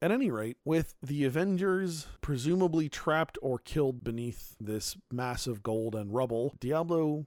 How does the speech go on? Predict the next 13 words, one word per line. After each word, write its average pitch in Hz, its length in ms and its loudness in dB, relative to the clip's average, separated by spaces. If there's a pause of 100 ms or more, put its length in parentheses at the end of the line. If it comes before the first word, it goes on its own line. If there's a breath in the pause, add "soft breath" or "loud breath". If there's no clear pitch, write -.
picks - 240 0
up 160 160 2
Wasp, 110 400 -2 (140)
instructs 117 420 0
Dragon 151 380 0
Man 143 260 -2
to 117 460 -4
take 120 240 -4
Goliath, 139 640 0
and 127 340 -4
they 127 240 2
fly 135 480 -2
off 143 540 0